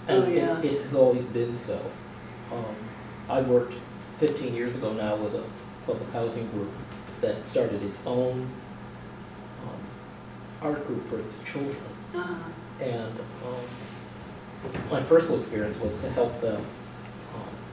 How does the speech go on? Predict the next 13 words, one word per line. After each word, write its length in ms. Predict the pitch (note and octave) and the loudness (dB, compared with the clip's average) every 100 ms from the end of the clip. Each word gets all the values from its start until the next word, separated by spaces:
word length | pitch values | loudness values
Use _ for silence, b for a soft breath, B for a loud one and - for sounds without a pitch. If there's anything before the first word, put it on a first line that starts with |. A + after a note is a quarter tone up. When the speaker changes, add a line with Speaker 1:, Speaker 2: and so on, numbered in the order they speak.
| - - - | -12 -2 4
Speaker 1:
get 180 | - - | 4 2
tickets 300 | - - - | -4 -4 -6
to 100 | - | -2
Art 200 | - - | 0 -2
Chicago. 540 | - G2 - B2 B2 - - - - - - - - - - - - - | -4 -6 0 2 2 -2 -4 -12 -12 -12 -12 -12 -12 -12 -14 -14 -12 -8
Uh, 240 | B2+ - - - - - - | -6 -6 -6 -10 -10 -10 -4
and 400 | C3+ B2 A#2 A2+ A#2 - - | 0 2 0 -2 -4 -8 -2
they 120 | C3 A#2 | 2 2
went 380 | B2+ B2+ B2 | 2 0 0
during 300 | A#2+ A#2 A2 G#2+ | -2 0 0 -2
the 220 | G#2 B2+ | -4 -4
weekday, 300 | C3+ - G2+ | -4 -2 -2
during 240 | G2 G2 | -2 -6